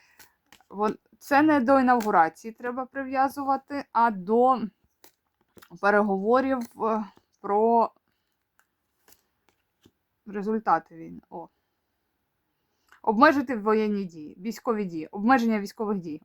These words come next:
Ось що буде. Йде до обмеження військових дій. Ось що хочуть. Обмеження військових дій. Обмеження військових дій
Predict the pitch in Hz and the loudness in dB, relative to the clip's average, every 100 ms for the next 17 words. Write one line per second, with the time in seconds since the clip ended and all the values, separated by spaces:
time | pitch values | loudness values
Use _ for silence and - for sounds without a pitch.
0 | - 269 254 - - 202 180 170 165 - | -2 4 4 2 -16 -10 -10 -10 -14 -16
1 | - _ _ _ _ _ _ _ _ _ | -20 _ _ _ _ _ _ _ _ _
2 | _ _ _ _ - 185 240 277 262 220 | _ _ _ _ -8 -2 2 4 4 4
3 | 247 226 220 208 - 214 196 175 - 226 | 2 0 -4 -6 -10 -8 -8 -10 -8 -4
4 | 208 - 175 - - _ _ - 190 220 | -4 -6 -20 -20 -20 _ _ -14 -6 -2
5 | 240 240 214 - 214 196 175 147 - _ | 0 0 -2 -4 -4 -4 -6 -12 -14 _
6 | _ _ _ _ _ _ _ _ _ _ | _ _ _ _ _ _ _ _ _ _
7 | _ _ _ _ _ _ _ _ _ _ | _ _ _ _ _ _ _ _ _ _
8 | _ _ _ _ _ _ _ - 202 285 | _ _ _ _ _ _ _ -10 0 0
9 | 285 247 220 - 247 214 185 170 | 2 0 -2 -4 -2 -2 -2 -6